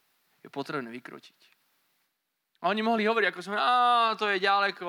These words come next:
á, na čo tam pôjdem, á, ja sa tu mám dobre doma, v teplúčku. Na čo tam pôjdem?“ Keď nevykročíš, nikdy nedostaneš utvrdenie, že Boh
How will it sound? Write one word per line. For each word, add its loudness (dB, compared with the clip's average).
á, 2
na -2
čo -10
tam -2
pôjdem, 2
á, 2
ja 2
sa -12
tu -14
mám 0
dobre 2
doma, 0
v -20
teplúčku. -4
Na 2
čo -12
tam -4
pôjdem?“ -8
Keď -12
nevykročíš, -10
nikdy -12
nedostaneš -14
utvrdenie, -10
že -16
Boh -2